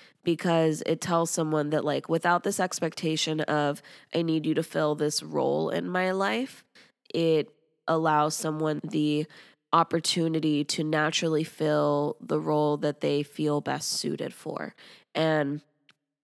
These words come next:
I'm going completely off script here, so maybe I'll do the rest of the Instagram polls later.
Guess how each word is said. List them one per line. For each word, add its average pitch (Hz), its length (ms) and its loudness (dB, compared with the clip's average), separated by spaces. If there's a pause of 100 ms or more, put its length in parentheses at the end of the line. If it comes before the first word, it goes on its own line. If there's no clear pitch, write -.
(140)
I'm 202 80 -8
going 226 180 2
completely 175 500 0
off 143 200 0
script - 300 -4
here, 147 200 -2
so 156 140 -4
maybe 156 500 0
I'll 151 140 2
do 151 120 -4
the 147 120 -2
rest 147 180 -2
of - 80 -6
the - 100 -2
Instagram - 460 -6
polls - 260 -8
later. - 360 -6